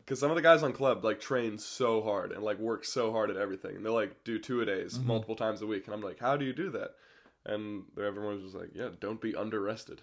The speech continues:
Speaker 1: Like, your body is
Speaker 2: Yeah.
Speaker 1: pretty good at healing itself if you
Speaker 2: Yeah,
Speaker 1: let it
Speaker 2: I
Speaker 1: rest."
Speaker 2: eat a crap ton right after I work out, and then I get enough sleep, and then you bounce back.
Speaker 1: Mm-hmm.
Speaker 2: Crazy. Our bodies are pretty, pretty amazing things.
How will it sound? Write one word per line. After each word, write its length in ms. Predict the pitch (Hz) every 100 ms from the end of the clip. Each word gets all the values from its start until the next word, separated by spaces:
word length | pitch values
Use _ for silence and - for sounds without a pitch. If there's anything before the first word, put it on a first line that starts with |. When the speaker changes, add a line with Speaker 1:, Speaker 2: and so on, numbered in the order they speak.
| _
Speaker 1:
Like, 180 | 90 87
your 120 | 95
body 400 | 98 101 101 101 98 -
is 180 | 110 110
Speaker 2:
Yeah. 80 | 90
Speaker 1:
pretty 160 | 104
good 160 | 101 107
at 120 | 101
healing 280 | 117 110 92
itself 460 | - 95 - - - - _ _ _ _ _ _ -
if 160 | -
you 60 | 113
Speaker 2:
Yeah, 40 | 101
Speaker 1:
let 100 | 98
it 20 |
Speaker 2:
I 60 | 117
Speaker 1:
rest." 100 | -
Speaker 2:
eat 160 | 131 127
a 60 |
crap 360 | 131 123 120 120
ton 240 | 135 131
right 220 | 127 117
after 320 | 120 120 123 120
I 40 |
work 260 | 117 120 123
out, 300 | 120 131 -
and 100 | 120
then 120 | 113
I 80 | 104
get 160 | 107 110
enough 200 | 113 -
sleep, 380 | 120 123 120 -
and 160 | 113 104
then 100 | 101
you 100 | 95
bounce 260 | 107 110 -
back. 380 | 120 - - -
Speaker 1:
Mm-hmm. 160 | 110 110 - _ _ _ _ _ - _ _ _ _ _ _ _ _ _ _ _ _ _ _ _ - _ _ _
Speaker 2:
Crazy. 440 | - 117 120 104 117 120
Our 80 | 110
bodies 400 | 123 127 120 113
are 200 | 113 104 - _ _
pretty, 400 | - 123 120 120 - - -
pretty 220 | 123 120
amazing 380 | 117 117 117 113
things. 520 | 117 95 85 -